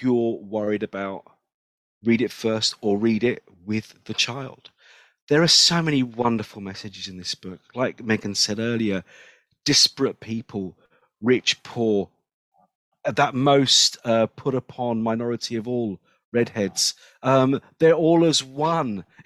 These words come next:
<laughs> in this series of books. Um,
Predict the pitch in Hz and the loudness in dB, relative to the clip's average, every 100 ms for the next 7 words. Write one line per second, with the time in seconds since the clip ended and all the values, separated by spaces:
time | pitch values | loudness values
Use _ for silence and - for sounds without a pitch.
0 | - - - - 147 139 139 - - - | -8 -6 -8 -6 -2 0 2 2 0 -2
1 | - 151 139 131 139 131 175 165 - - | -2 0 0 -2 -6 -8 -6 -6 -6 -6
2 | - - - - - 160 180 185 | -6 -12 -20 -18 -2 2 4 2